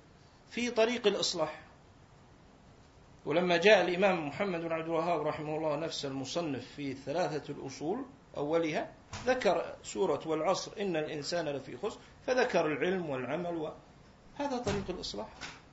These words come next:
يعني لا يحتاج طريق الأنبياء في الإصلاح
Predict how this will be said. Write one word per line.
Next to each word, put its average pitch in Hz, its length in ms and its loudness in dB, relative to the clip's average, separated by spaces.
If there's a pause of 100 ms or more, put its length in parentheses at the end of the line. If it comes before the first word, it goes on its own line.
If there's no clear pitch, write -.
(680)
يعني 139 240 2
لا 240 140 8
يحتاج 247 600 6
طريق 185 400 0
الأنبياء 180 640 4
في - 140 -2
الإصلاح 175 720 4